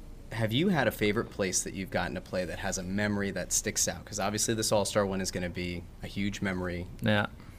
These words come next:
Speaker 1: Is there a place, it doesn't have to be at the N H L level, that you played over the course of your career that stands out for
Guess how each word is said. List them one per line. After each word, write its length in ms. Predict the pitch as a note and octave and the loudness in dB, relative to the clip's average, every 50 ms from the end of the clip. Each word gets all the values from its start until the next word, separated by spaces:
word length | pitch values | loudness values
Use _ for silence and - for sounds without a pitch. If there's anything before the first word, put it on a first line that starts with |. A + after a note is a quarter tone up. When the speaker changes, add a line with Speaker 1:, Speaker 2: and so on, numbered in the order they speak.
| - - - - - - - - - - | -16 -16 -16 -14 -14 -14 -14 -14 -8 -4
Speaker 1:
Is 140 | - A2+ G#2 | -2 0 4
there 140 | A2 A2+ B2+ | 6 6 6
a 60 | B2+ | 4
place, 600 | - - - B2+ A2 G2 F#2+ - - - - - - | 4 4 4 6 6 6 4 2 2 0 0 -2 -6
it 80 | - - | -6 -4
doesn't 200 | G#2 G2+ G2+ G2+ | -4 -2 0 0
have 120 | A2 A2 A2 | 0 0 0
to 60 | - | 0
be 80 | A2 G#2+ | 0 0
at 60 | F#2 | 2
the 100 | G2 G2 | 2 2
N 80 | F#2+ F#2+ | 2 2
H 200 | F#2+ F#2 - G2 | 0 -2 -2 -2
L 100 | F2+ F2 | -4 -2
level, 260 | F2 E2+ D2 D#2+ D#2 | -4 -4 -4 -6 -8
that 160 | E2 E2+ E2 | -8 -8 -8
you 120 | F#2 G2 A2 | -8 -6 -8
played 340 | - - - G#2 G2+ G2 F#2+ | -4 0 0 2 2 2 0
over 160 | F#2 F2+ F2+ | 0 -2 -2
the 80 | F#2 | -4
course 260 | F#2 - G2+ G2 - - | -2 -2 -2 -2 -2 -2
of 80 | F#2 | -4
your 120 | F2+ F2+ E2+ | -4 -4 -4
career 380 | - F#2 F2+ F2+ F2+ F2 E2+ - F2+ - - | -4 -4 -4 -4 -4 -6 -8 -10 -12 -10 -6
that 100 | F#2+ - | -2 0
stands 400 | - - F#2+ F2 E2 E2 D#2+ - | 0 0 0 -4 -6 -6 -8 -8
out 200 | - - - - - - | -8 -8 -10 -10 -8 -4
for 240 | - - F#2 F#2+ | -2 0 0 0